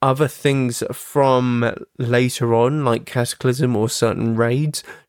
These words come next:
to Classic. Now, I don't know how they'll go about gearing certain things. Maybe they just won't allow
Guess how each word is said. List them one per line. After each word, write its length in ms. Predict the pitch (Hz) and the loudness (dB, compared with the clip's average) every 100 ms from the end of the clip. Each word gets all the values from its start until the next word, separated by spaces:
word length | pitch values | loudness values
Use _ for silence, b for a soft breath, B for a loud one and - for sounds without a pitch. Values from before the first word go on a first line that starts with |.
| - | -14
to 340 | - 143 139 | -2 0 0
Classic. 760 | - - 117 113 - - - - _ _ _ _ _ | -4 -2 0 0 -4 -8 -8 -20 _ _ _ _ _
Now, 260 | 120 113 110 | 2 4 2
I 60 | 120 | 0
don't 200 | 127 117 | 0 0
know 80 | 113 | 0
how 180 | 113 | 0
they'll 140 | 113 107 | 0 2
go 220 | 113 113 | 2 2
about 400 | 110 110 - 110 | 2 0 -2 -4
gearing 500 | 123 127 143 147 156 | 0 0 0 -2 -4
certain 400 | - 160 156 156 | -2 0 0 -4
things. 460 | - 180 214 233 - | -4 -4 -4 -6 -2
Maybe 280 | 143 147 | 0 0
they 160 | 147 139 | 0 -2
just 240 | 131 123 | -2 -6
won't 280 | 127 117 117 | 0 0 -2
allow 440 | 117 113 110 113 | -4 -4 -2 -2